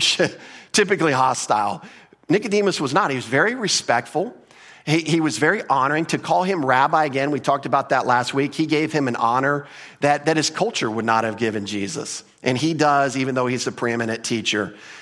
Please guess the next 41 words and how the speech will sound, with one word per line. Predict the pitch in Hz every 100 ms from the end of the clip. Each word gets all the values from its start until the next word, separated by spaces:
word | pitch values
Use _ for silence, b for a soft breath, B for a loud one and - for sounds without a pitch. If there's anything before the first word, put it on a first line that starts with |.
| B
in | - 127
Israel. | 135 113 110 - - B B B
And | 165
then | 170
finally, | - 165 175 160 113 101 - B B
even | 170 185 180
though | 170 160 160
Nicodemus | 147 160 147 156 156 -
was | 151 127
this | 127
preeminent | - - 175 180 185 185 139 156 165 151 135
example | 123 117 131 143 139 135
of | 120
religious | 123 135 139 -
accomplishment | 120 131 123 127 123 139 117
and | 104
piety | - 117 123 131 123
in | 110
this | 104 -
culture, | 127 123 - 127 127 B B B B
uh, | - 117
and | 127 143
even | 156 160 156
though | 147
he |
spent | 131 - 139
his | 127 131
life | 120 123 131 139 -
teaching | - 147 - 131 117
others | 120 127 131 123
about | 113 117 117
the |
law | 117 120 120
of | 113
God, | 113 117 120 120 B B B
the | 127
coming | 143 135 135
Messiah, | 123 - 131 127 127
God's | 117 123 123 120
coming | 139 127 117 107
ki-, | -